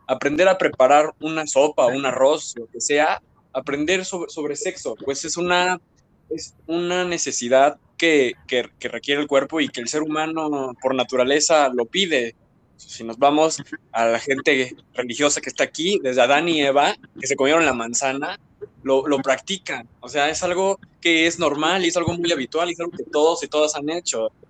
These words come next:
Es, es algo muy doble moral de la parte de la, de las familias que quieren evitar de hablar de sexo, pero ¿cómo nacimos? Como si nunca en, en la vida hubieran tenido relaciones sexuales.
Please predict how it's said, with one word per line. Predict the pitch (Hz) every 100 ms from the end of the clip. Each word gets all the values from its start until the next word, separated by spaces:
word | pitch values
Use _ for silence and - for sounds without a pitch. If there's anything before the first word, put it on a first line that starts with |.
| - 131
Es, | 151 151
es | 160
algo | 170 165
muy | 165 165
doble | 165 165
moral | 143 139 139
de |
la | 139 -
parte | 131 131 143 131
de | 139
la, | 123
de | - 127
las | 120
familias | 120 139 165 165 147
que | 139 - - -
quieren | 160 165
evitar | 131 123 143
de | 139
hablar | 139 139
de | 127
sexo, | 175 - -
pero | 127
¿cómo | 139 151
nacimos? | 135 - 175 175 123 113 - _ -
Como | 127
si | 139
nunca | 160 165 156 139
en, | 131 139 131 127 _
en | 131
la | 131
vida | 147 151
hubieran | 147 143
tenido | 143 143
relaciones | 127 120 143 139
sexuales. | - - 160 151 113 -